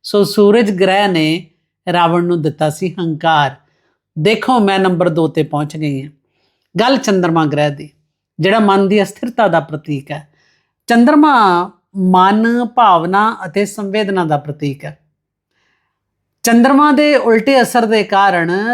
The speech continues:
ਰਾਵਣ ਦਾ ਮਨ ਅਸਥਿਰ ਰਿਹਾ। ਕਦੇ ਵਿਦਵਾਨ ਤੇ ਗਿਆਨੀ ਬਣਦਾ, ਕਦੇ ਹਠੀ ਤੇ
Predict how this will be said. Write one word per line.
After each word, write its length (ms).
ਰਾਵਣ 380
ਦਾ 220
ਮਨ 320
ਅਸਥਿਰ 420
ਰਿਹਾ। 260
ਕਦੇ 280
ਵਿਦਵਾਨ 720
ਤੇ 160
ਗਿਆਨੀ 320
ਬਣਦਾ, 480
ਕਦੇ 300
ਹਠੀ 680
ਤੇ 560